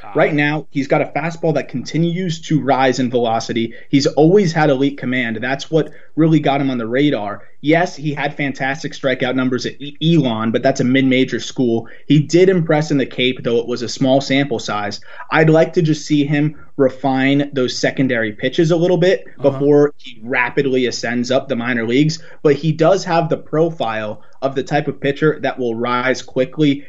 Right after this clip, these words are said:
Speaker 2: as a mid-major pitcher that is just really advanced,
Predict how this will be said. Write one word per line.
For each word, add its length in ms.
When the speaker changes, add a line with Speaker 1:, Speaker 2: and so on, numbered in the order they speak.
Speaker 2:
as 200
a 80
mid-major 600
pitcher 360
that 160
is 140
just 180
really 320
advanced, 600